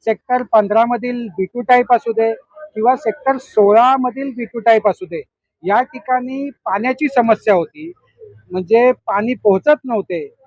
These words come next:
त्याचप्रमाणे अनेक वेळा चेंबर्स तुंबत होते, सिवरेज लाईन चोकअप होत होत्या, पाण्याच्या लाईन, चेंबर्स लाईन, तसेच मॅनहोल्स या संपूर्ण, अ, लाईन्स ज्या आहेत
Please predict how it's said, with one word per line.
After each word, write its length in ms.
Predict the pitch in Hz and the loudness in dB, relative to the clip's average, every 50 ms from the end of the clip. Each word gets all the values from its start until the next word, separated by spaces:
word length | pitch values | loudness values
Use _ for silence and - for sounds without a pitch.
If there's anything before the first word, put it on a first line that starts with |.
| _ _ - | _ _ 0
त्याचप्रमाणे 680 | 208 214 233 233 _ - 240 240 240 240 247 254 262 262 | 2 2 2 2 _ -4 -4 -4 -2 -2 -4 -4 -4 -6
अनेक 560 | 269 - - 190 202 220 254 277 294 - - 254 | -6 -8 -8 -6 -4 -2 0 0 0 0 -2 0
वेळा 500 | 240 240 233 233 233 233 240 240 247 240 | 4 6 6 6 6 6 4 2 0 -2
चेंबर्स 760 | - _ _ - 214 208 220 208 233 240 240 240 233 226 _ | -4 _ _ -6 -6 -6 -2 2 4 4 4 2 0 -4 _
तुंबत 420 | _ - 220 208 202 220 220 220 | _ -8 -6 0 2 2 2 2
होते, 240 | 214 208 - 220 214 | 0 -2 -2 -2 -4
सिवरेज 420 | 208 - 202 196 208 240 254 220 | -2 -4 -4 -2 -2 -2 -2 0
लाईन 340 | 214 214 220 233 254 262 262 240 _ _ _ _ _ | 2 2 2 2 0 -2 -6 -8 _ _ _ _ _
चोकअप 360 | 247 240 214 - 254 240 214 | -2 -2 0 0 0 0 2
होत 80 | 214 208 | 2 0
होत्या, 300 | 202 196 170 190 180 165 156 - _ _ _ _ _ _ - - | 0 -2 -4 -4 -6 -6 -6 -10 _ _ _ _ _ _ -20 -20
पाण्याच्या 840 | - _ _ _ _ - 202 196 208 233 254 262 262 - 277 269 | -20 _ _ _ _ 0 0 0 0 0 0 -2 0 2 2 2
लाईन, 360 | 262 247 226 214 202 196 185 170 | 4 4 2 2 0 -2 -6 -10
चेंबर्स 520 | - - 214 208 208 208 220 254 269 254 - 247 | -10 -8 -6 -6 -4 0 0 0 0 -2 0 2
लाईन, 240 | 233 214 196 185 | 2 2 2 0
तसेच 300 | 175 - 202 - 262 262 240 - 226 | -4 -6 -6 -4 -4 -6 -6 -8 -8
मॅनहोल्स 540 | 214 208 233 247 226 202 208 196 165 143 - _ _ _ _ _ _ _ _ - | -6 -6 -4 -4 0 0 0 0 0 -2 -8 _ _ _ _ _ _ _ _ 0
या 180 | 190 226 247 | 2 2 2
संपूर्ण, 840 | 226 - _ - 226 226 233 233 - _ - 311 320 320 302 302 294 302 302 311 311 311 302 - _ _ _ _ _ _ - _ - 185 160 - _ - | 2 0 _ 0 0 0 0 -2 -12 _ -6 -4 -2 -2 -2 -2 -2 0 0 0 0 -2 -4 -8 _ _ _ _ _ _ -20 _ -20 -20 -20 -16 _ -2
अ, 500 | 202 196 185 180 180 180 175 170 165 160 151 143 _ _ _ _ _ _ | 0 0 2 2 2 2 0 0 -2 -4 -6 -12 _ _ _ _ _ _
लाईन्स 320 | 160 185 233 269 294 277 226 | -4 -2 -2 0 -2 -2 -2
ज्या 140 | 269 269 240 | 0 0 0
आहेत 260 | 214 190 208 214 | 2 0 0 -2